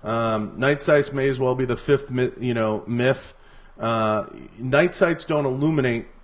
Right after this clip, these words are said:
the person you're shooting at, and I never understood the theory behind night sights. Uh,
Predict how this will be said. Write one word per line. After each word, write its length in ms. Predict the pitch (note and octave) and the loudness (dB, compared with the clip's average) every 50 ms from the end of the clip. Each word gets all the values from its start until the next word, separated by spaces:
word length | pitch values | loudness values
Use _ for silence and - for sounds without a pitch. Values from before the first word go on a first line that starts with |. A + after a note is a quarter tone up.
| - - | -18 -10
the 100 | - B2+ | -8 -6
person 360 | - - D3+ D3 C#3+ C#3 C#3 | 0 2 2 2 2 0 -2
you're 100 | B2+ A2+ | -4 -4
shooting 320 | G#2 - - E3 D#3+ C3 B2+ | -4 -4 -4 -4 -4 0 0
at, 160 | A#2 A#2 A2+ | 0 0 0
and 100 | F#2 A2+ | -2 -2
I 80 | A#2 A#2 | -2 0
never 240 | B2 B2+ C3+ C#3+ | -2 0 0 0
understood 420 | C#3 C3 C3 - - - C#3 B2+ B2+ | 0 0 -2 -6 -4 -2 -2 -2 -2
the 80 | A#2 | -4
theory 320 | G#2+ - C3 B2 B2 B2 A#2 | -4 -2 -2 0 0 0 -2
behind 340 | A2+ A2 G#2 A#2+ A#2 A2+ A2 | -2 -2 -2 -2 -2 -2 -2
night 220 | G#2+ G#2+ G#2 - | -2 -2 -2 -4
sights. 460 | - G#2+ F#2 E2+ - - - - - - - - - - - - - - - - - | -6 -8 -8 -8 -12 -16 -16 -16 -16 -18 -20 -20 -20 -20 -20 -20 -20 -20 -20 -12 -6
Uh, 580 | A2+ A2+ A2 A2 A2 G#2+ G#2 G#2 G2 - - | -4 -2 -2 0 0 -2 -2 -2 -4 -6 -8